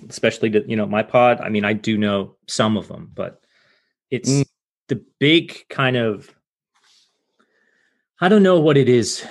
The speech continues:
Speaker 1: about the podcast industry, but yeah, you just have no connection. <laughs> You, like, you look at all these downloads and you're like, "Okay, who, who is that?" You know?
Speaker 2: Yeah.
Speaker 1: Um,
Speaker 2: Yeah, exactly.
Speaker 1: and it's, it's, yeah, you, you feel pretty disconnected. And I know there's a lot of other,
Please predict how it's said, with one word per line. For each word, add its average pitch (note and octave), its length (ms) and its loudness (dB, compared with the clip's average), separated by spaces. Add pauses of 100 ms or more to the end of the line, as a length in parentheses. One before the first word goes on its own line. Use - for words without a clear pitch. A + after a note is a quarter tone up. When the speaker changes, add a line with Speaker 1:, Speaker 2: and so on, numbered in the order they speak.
Speaker 1:
about A2+ 480 -4 (760)
the - 80 -8
podcast A2+ 580 0
industry, F#2+ 400 -8
but G2+ 320 -4 (680)
yeah, C3 200 4
you G#2+ 160 0
just C3+ 200 -6
have C3+ 160 2
no A#2 120 0
connection. G#2+ 600 -4
<laughs> - 680 -2
You, B2+ 280 0
like, C3+ 260 0
you - 160 -2
look E3+ 160 2
at D#3+ 60 2
all D3+ 80 4
these C3+ 160 -4
downloads A#2 500 -2
and G#2 100 -6
you're G#2 100 -4
like, G2 340 -10
"Okay, A#2+ 260 -10
who, C3+ 400 -8 (580)
who E3 160 -2
is F3 180 2
that?" G#3+ 360 0
You B2+ 120 -4
know? E3+ 280 0 (560)
Speaker 2:
Yeah. A2 280 4
Speaker 1:
Um, G#2+ 240 -4 (160)
Speaker 2:
Yeah, G#2+ 140 -10
exactly. F#2 640 -8 (180)
Speaker 1:
and C3 160 -4
it's, C3 140 -6 (260)
it's, C3 160 -6
yeah, C#3 260 2
you, A2+ 280 -2
you B2+ 100 -2
feel F3 240 0
pretty C#3 220 -2
disconnected. G#2+ 680 -4
And A2 140 0
I B2 60 2
know F3 160 4
there's F3+ 180 2
a C3 60 2
lot B2 240 4
of G#2 100 0
other, G#2+ 480 0